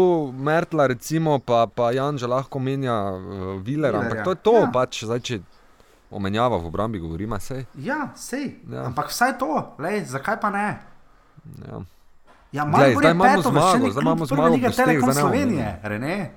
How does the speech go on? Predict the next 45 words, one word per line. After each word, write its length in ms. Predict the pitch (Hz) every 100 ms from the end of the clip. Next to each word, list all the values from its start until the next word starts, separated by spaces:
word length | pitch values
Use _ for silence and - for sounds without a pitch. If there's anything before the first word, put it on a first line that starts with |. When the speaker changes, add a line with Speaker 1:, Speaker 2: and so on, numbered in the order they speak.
| -
Speaker 2:
Maribor 380 | - 226 269 277
ni 120 | 269 320
prvi. 360 | 285 269 135 101 87 _ _ _ _ _ _ -
Speaker 1:
Ja, 220 | 101 110 98 92 -
ja, 200 | 104 123 127
ja, 140 | 180
ampak 240 | 185 160
Speaker 2:
Nekaj, 120 | 202 196
Speaker 1:
ima 100 | 196
pa 120 | 233
zmago 240 | 175 190 220
Speaker 2:
nekaj 100 | -
Speaker 1:
zdaj 120 | 196
v 20 |
Speaker 2:
očitno 140 | 208 170
Speaker 1:
gosteh, 100 | 262
Speaker 2:
v 80 | 196
Speaker 1:
glej 140 | 175 196
na 80 |
Speaker 2:
kadru, 160 | 233 170
Speaker 1:
letos, 240 | 175 -
Speaker 2:
ki 100 | 131
Speaker 1:
moja 80 | 151
Speaker 2:
igra, 120 | 127 123 -
in 40 |
Speaker 1:
Jaša. 160 | 190 190
Speaker 2:
Mitja 220 | 82 254
Viler 280 | 202 254 240
je 100 | 190
igral 240 | 156 190 240
skoraj 340 | 240 240 180
največ 460 | 143 208 254 262 -
minut, 340 | 247 277 277
Vuklišević 540 | 160 143 233 233 240 233
ni 120 | 233
igral 160 | 233
še 120 | 233 -
skoraj 240 | - 214
nič, 400 | 196 311 - - - - - -
ne? 160 | 151 277 262 - -
Nekaj 340 | - 214 349
potem 220 | - 339
očitno 320 | 349 - 349 311
ne 100 | 196
štima. 480 | - 302 247 101